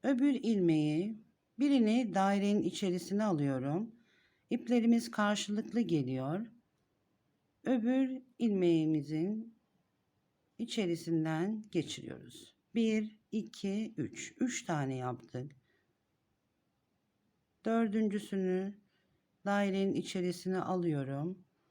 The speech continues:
Yumaktan gelen ipi ilmeğin içerisinden üst yüzeye çıkarttım.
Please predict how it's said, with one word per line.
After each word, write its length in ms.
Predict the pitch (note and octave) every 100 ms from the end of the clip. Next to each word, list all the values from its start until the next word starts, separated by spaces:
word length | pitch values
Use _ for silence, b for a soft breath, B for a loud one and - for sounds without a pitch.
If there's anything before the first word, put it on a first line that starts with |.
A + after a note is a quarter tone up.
| _ -
Yumaktan 640 | G3+ G#3 G#3+ - G#3+ G#3
gelen 440 | F#3 D#3+ D3+ C#3+ -
ipi 600 | F#3+ - D3 C3+ F3 F#3+ _ _ _ _ _ _ -
ilmeğin 560 | A3+ G#3+ F#3+ F3 D#3+ -
içerisinden 1400 | G3+ - F#3 D#3 D#3 D3+ D3 D3 D3 D#3 F#3+ A3 G#3+ - _ _ _ _ _ _ _ _ _ -
üst 280 | A3+ G#3+ -
yüzeye 540 | F#3 D#3+ D#3 F3 A3+
çıkarttım. 760 | - - - - - - -